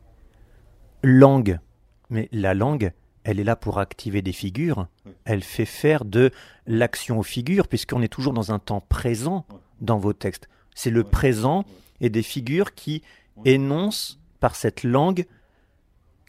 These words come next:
Speaker 1: qui annoncent ce qu'elles sont en train de faire au temps présent.
Speaker 2: Mm.
Speaker 1: Et là, il n'y aurait pas ça.
Speaker 2: Non. Non, il faut que l'homme disparaisse complètement. La forme humaine disparaisse complètement.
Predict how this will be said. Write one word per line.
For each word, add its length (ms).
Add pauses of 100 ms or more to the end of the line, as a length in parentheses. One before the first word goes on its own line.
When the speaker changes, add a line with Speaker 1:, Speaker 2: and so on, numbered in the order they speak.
Speaker 1:
qui 180
annoncent 340
ce 80
qu'elles 240
sont 560
en 140
train 200
de 120
faire 260
au 80
temps 200
présent. 420 (160)
Speaker 2:
Mm. 80 (2250)
Speaker 1:
Et 100
là, 100
il 20
n'y 80
aurait 120
pas 120
ça. 180 (520)
Speaker 2:
Non. 200 (2250)
Non, 120
il 40
faut 160
que 80
l'homme 160
disparaisse 420
complètement. 520 (1160)
La 120
forme 280
humaine 220
disparaisse 380
complètement. 680